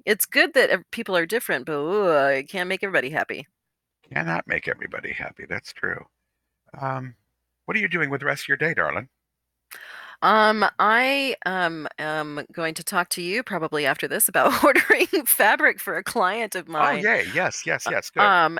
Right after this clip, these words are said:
Speaker 1: and I also kind of want to, um, put, um, a caveat there of, um, when I'm working on smaller, um, clients or higher end clients,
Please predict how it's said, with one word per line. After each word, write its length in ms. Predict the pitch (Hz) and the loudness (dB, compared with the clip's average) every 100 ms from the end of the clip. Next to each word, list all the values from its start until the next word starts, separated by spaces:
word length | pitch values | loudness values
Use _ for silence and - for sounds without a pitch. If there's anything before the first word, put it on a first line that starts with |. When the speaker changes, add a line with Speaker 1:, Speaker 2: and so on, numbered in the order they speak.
| - | 0
Speaker 1:
and 160 | 208 | 2
I 100 | 190 | 4
also 260 | 202 247 233 | 4 4 0
kind 240 | - 196 | 0 0
of 160 | 175 160 | -2 -2
want 260 | 170 143 - | -4 -4 -4
to, 580 | - 156 151 139 139 131 | -8 -6 -6 -6 -6 -6
um, 500 | 147 139 143 135 123 | -6 -6 -6 -14 -18
put, 240 | - 180 - - | -6 -4 -4 -4
um, 500 | 117 117 117 98 - - | -2 -2 -4 -10 -18 -16
a 60 | - | -6
caveat 560 | - 202 175 139 117 | 2 2 4 2 0
there 420 | 143 127 143 196 - | 0 0 2 4 2
of, 420 | 165 160 156 - - - - - | 0 -2 -6 -12 -16 -16 -14 -2
um, 760 | 180 175 151 143 143 139 139 139 - - - | 2 2 2 0 -6 -14 -20 -14 -12 -10 -12
when 420 | 175 175 180 180 | -4 0 2 2
I'm 400 | - 147 165 175 | 4 2 2 0
working 420 | 151 160 180 165 - | -2 0 -2 -6 -6
on 580 | 135 139 139 135 135 139 - | -4 -2 -2 -4 -6 -6 2
smaller, 1080 | - 160 131 131 139 143 143 131 127 131 _ - | 4 4 4 4 4 4 2 2 0 -4 _ -14
um, 680 | 147 131 127 - 98 - _ _ _ | -12 -12 -12 -14 -16 -18 _ _ _
clients 640 | - - 160 143 190 226 147 | 0 4 4 4 2 0 -2
or 140 | 135 | -2
higher 400 | - 165 165 165 | 0 2 4 0
end 380 | 151 156 180 - | -2 -6 -8 -8
clients, 640 | - 196 208 269 - - | 0 2 4 2 2 2